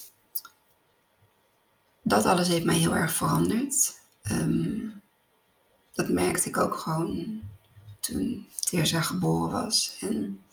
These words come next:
mijn leven stond alweer honderdtachtig graden op zijn kop. Die heeft best een paar keer <laughs> op zijn kop gestaan, mijn leven. Ehm, zie ik het nu als een, eh,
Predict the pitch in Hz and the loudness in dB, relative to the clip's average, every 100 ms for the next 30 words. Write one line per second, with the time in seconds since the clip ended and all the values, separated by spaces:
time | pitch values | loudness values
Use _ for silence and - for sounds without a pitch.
0 | - - - - - - _ _ - 98 | -20 -20 -20 -20 -20 -20 _ _ -6 -4
1 | - - - - - - - 165 165 - | -2 -2 0 0 2 2 4 2 2 0
2 | 175 - 175 165 175 - - - - - | -2 -4 -4 -2 -2 -4 -4 -4 -4 -4
3 | - - - - _ - 196 - - 190 | -8 -8 -12 -14 _ -4 -4 -4 -2 0
4 | 170 160 175 202 - 180 - - - 226 | 0 0 0 -2 -4 -4 -4 2 6 6
5 | - - - - - - - - - - | 2 -8 -12 -8 -4 -2 -2 -2 -6 -2
6 | - - 190 185 185 - 196 208 208 - | -2 0 -2 -2 -2 -2 -2 -4 -8 -14
7 | _ _ - - - - _ _ _ _ | _ _ -6 -6 -6 -20 _ _ _ _
8 | _ _ _ _ _ _ _ - - - | _ _ _ _ _ _ _ -18 -18 -6
9 | 170 180 180 175 170 170 175 170 _ _ | 2 4 4 2 0 -2 -6 -10 _ _
10 | _ _ _ _ _ _ _ _ _ - | _ _ _ _ _ _ _ _ _ -20
11 | _ - - - 208 - 165 170 165 170 | _ 2 2 2 0 4 4 6 4 2
12 | 165 160 160 165 185 - | 2 2 2 0 -2 -6